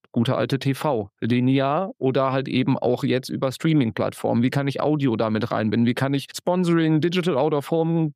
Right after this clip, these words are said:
keine Ahnung, was es da noch alles gibt. Es geht darum, die Zielgruppe zu erreichen und zu überzeugen. Und die, die Marketingindustrie ist sehr, sehr gut da drin, das Ganze immer schön im Shiny Object Syndrom, schön mit, mit neuen Begriffen aufzuladen und immer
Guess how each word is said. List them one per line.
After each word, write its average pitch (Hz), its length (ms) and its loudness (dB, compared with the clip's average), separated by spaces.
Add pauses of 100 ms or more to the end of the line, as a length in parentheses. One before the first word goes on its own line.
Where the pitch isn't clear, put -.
(140)
keine 170 260 -2
Ahnung, 151 240 0
was 143 140 0
es 143 60 -4
da 147 120 -2
noch 139 120 -2
alles 123 300 0
gibt. 214 240 -2 (200)
Es 131 180 -2
geht 151 180 0
darum, 170 240 2
die 170 140 2
Zielgruppe 151 640 0
zu - 140 -2
erreichen 117 500 0
und 139 140 0
zu 147 100 0
überzeugen. 127 720 0
Und 135 300 0 (560)
die, 131 360 2
die 131 100 2
Marketingindustrie 135 800 2
ist 131 80 0
sehr, 135 160 0
sehr 127 140 0
gut 139 200 0
da 147 80 0
drin, 139 300 0
das 123 160 -2
Ganze 139 320 0
immer 127 320 2
schön 147 320 0
im 131 340 2
Shiny 143 380 -2
Object 135 380 -2
Syndrom, 147 520 0
schön 147 280 0
mit, 135 200 -4
mit 135 140 0
neuen 143 300 2
Begriffen 139 420 0
aufzuladen 139 720 0
und 131 280 0
immer 131 300 2